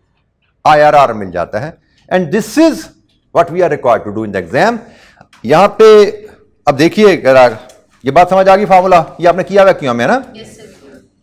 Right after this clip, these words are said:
Speaker 1: एक पॉइंट यहां पे नोट कीजिए, जिस बच्चे ने तो उठाई दस और बीस,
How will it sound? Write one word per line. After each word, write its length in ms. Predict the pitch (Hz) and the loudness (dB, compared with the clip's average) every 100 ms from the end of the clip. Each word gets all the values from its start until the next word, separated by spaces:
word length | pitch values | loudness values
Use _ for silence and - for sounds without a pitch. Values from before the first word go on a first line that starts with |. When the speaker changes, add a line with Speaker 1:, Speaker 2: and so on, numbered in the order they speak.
| _ _ _ _ _ _ _ _ _ _ _ _ _ _ - | _ _ _ _ _ _ _ _ _ _ _ _ _ _ 0
Speaker 1:
एक 180 | 196 202 | 2 2
पॉइंट 240 | 202 214 | 0 2
यहां 120 | 214 208 | 2 2
पे 160 | 214 | 2
नोट 200 | 190 180 | 2 -2
कीजिए, 260 | 147 196 87 87 _ _ _ _ _ _ _ _ _ _ 98 | -4 -6 -6 -10 _ _ _ _ _ _ _ _ _ _ -2
जिस 220 | 220 190 | -2 2
बच्चे 260 | 233 240 247 | 2 4 2
ने 100 | 247 | 4
तो 100 | 247 | 2
उठाई 320 | 208 233 240 | 4 2 2
दस 360 | 170 202 - - | 2 2 0 0
और 140 | 226 | 0
बीस, 340 | 196 202 233 | 2 2 0